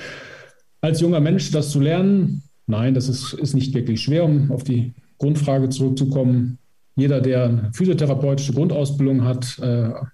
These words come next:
ärztliches Studium oder auch Heilpraktiker sind ja bei uns zugelassen, hat die grundsätzlichen Voraussetzungen ja geschaffen dafür, um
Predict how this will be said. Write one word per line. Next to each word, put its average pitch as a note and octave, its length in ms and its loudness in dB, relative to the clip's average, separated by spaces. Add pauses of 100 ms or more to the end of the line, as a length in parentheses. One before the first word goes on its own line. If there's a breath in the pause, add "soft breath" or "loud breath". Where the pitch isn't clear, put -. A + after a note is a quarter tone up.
ärztliches C#3+ 440 0
Studium F3 480 2
oder B2 180 0
auch A#2 160 -2
Heilpraktiker C#3+ 420 0
sind C3+ 160 2
ja C3+ 60 0
bei B2 100 0
uns B2 180 0
zugelassen, B2 580 0 (480 loud breath)
hat C#3 200 -2
die A#2+ 220 0 (140)
grundsätzlichen C3+ 580 2
Voraussetzungen C3+ 680 0
ja A#2+ 160 2
geschaffen C#3 420 0
dafür, B2+ 580 0
um A#2 320 0